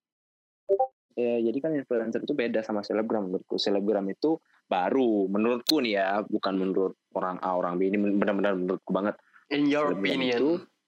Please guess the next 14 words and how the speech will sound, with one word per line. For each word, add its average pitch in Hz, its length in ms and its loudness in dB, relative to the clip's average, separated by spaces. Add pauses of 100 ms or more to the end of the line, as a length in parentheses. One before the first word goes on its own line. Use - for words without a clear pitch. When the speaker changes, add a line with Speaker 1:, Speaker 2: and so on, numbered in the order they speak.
(240)
Speaker 1:
iya, 110 320 2 (160)
selebgram 104 580 0
itu 101 140 -2
emang 123 240 0
orang 107 320 0
yang 104 240 0
cuma 104 320 -2 (720)
terkenal, 101 720 -2
banyak, 104 400 -2 (640)
terkenal 139 400 0
nih, 117 160 0
terkenal, 107 420 -2
dikenal 113 460 0
orang, 104 480 -2